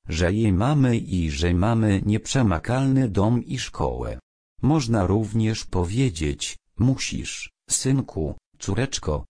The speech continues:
uważać na błoto i kałuże, żeby zawsze wyglądać czysto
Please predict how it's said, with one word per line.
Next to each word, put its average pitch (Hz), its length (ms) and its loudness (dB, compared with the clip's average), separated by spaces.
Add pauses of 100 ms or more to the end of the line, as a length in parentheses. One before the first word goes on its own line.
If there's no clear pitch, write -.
(160)
uważać 98 680 0
na 76 180 0
błoto 127 580 0 (120)
i 90 120 -4
kałuże, 92 760 0 (200)
żeby 85 500 0
zawsze 80 520 0
wyglądać 82 800 0
czysto 131 480 -2